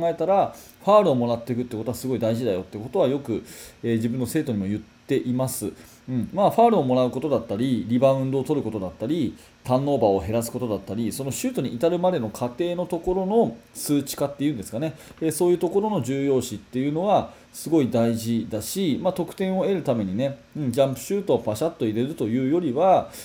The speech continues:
ファールをもらってフリースローを積み上げていくというやり方って相手にすごくダメージがあるので、なんかそういうプレーはすごくいいんだよと。だから制限区域の中での体のぶつかり合いは絶対起こるから、まあ、それを逃げないでね、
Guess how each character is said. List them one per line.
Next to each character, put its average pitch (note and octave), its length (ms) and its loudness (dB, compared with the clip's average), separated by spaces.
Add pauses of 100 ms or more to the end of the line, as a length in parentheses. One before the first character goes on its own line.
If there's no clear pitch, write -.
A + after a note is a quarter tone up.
(140)
フ - 100 0
ァ D#3 100 6
ー C#3+ 40 4
ル B2+ 80 2
を A#2 60 2
も A2 140 2
ら A#2 120 0
っ A#2 60 -8
て B3 260 2
フ C3 120 -4
リ C#3 120 0
ー - 20 2
ス C#3 120 -6
ロ F3+ 100 4
ー - 20 6
を B2+ 120 2
積 - 180 -4
み B2+ 120 0
上 B2+ 120 0
げ A2 100 -2
て G2+ 80 -6
い - 20 -10
く - 120 -16
と F#2+ 120 -4
い D3+ 220 4
う - 20 4
や E3 100 4
り E3 120 -2
方 E3+ 220 -2
っ D#3+ 60 -6
て - 280 -2
相 E3+ 180 2
手 F#3 140 -2
に B2 80 -2
す - 100 -8
ご D#3+ 80 0
く A2+ 160 -4
ダ G#2+ 160 -2
メ C3+ 120 0
ー D#3+ 60 0
ジ A#2+ 120 -4
が G2+ 100 -2
あ G#2 40 -4
る G2+ 80 -6
の E2 120 -10
で、 A2 260 -2 (360)
な F#3+ 100 -2
ん C3+ 40 -4
か A2+ 60 -10
そ D#3 120 2
う D#3 40 6
い D3+ 40 6
う D3 40 0
プ D3+ 140 -4
レ F3 120 0
ー - 20 4
は F3 100 6
す D3+ 160 -4
ご C#3 100 0
く A#2+ 140 -4
い C#3+ 200 -2
い - 20 -2
ん C3 80 -4
だ A2+ 100 4
よ C3 120 2
と。 - 140 -6 (260)
だ D3 100 -4
か C#3 60 2
ら A#2 80 0
制 C3+ 220 0
限 C#3 200 -4
区 D#3 100 0
域 C3 120 -2
の A#2 100 0
中 B2+ 200 -2
で D3 100 -2
の E3+ 240 0 (260)
体 B2 280 -2
の C3 80 2
ぶ B2 140 0
つ - 100 -8
か C3+ 100 0
り B2+ 140 2
合 B2 60 4
い B2+ 80 4
は C#3+ 340 6
絶 A#2+ 160 -6
対 C3+ 160 4
起 A#2 80 -6
こ F3+ 80 4
る D#3 80 2
か G#2+ 100 -4
ら、 B2 280 0 (180)
ま C#3+ 100 -4
あ、 - 40 0
そ C#3 100 -2
れ C#3+ 80 2
を C3 80 2
逃 B2 160 2
げ D3+ 100 2
な C3 140 2
い D#2 80 -6
で F#2 80 -6
ね、 D#3 180 -6